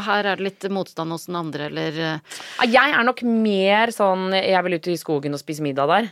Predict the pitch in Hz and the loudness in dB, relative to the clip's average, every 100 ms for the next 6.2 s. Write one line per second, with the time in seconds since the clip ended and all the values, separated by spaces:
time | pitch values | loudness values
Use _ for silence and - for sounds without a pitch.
0 | - 277 - - 185 180 175 165 139 135 | 4 4 2 0 0 2 2 2 0 0
1 | 151 131 311 220 - - _ _ 208 214 | -2 4 2 2 -6 -20 _ _ 0 0
2 | 202 196 - 196 208 240 - 262 247 233 | 0 -6 -6 2 6 8 6 4 4 4
3 | 214 226 214 202 196 - _ - _ _ | 4 2 0 2 0 -2 _ -20 _ _
4 | _ - 220 185 185 190 208 190 180 196 | _ 0 2 2 2 2 4 4 4 2
5 | 196 208 165 - 208 196 - - 185 202 | 4 2 2 0 2 2 0 -6 2 2
6 | 202 | 2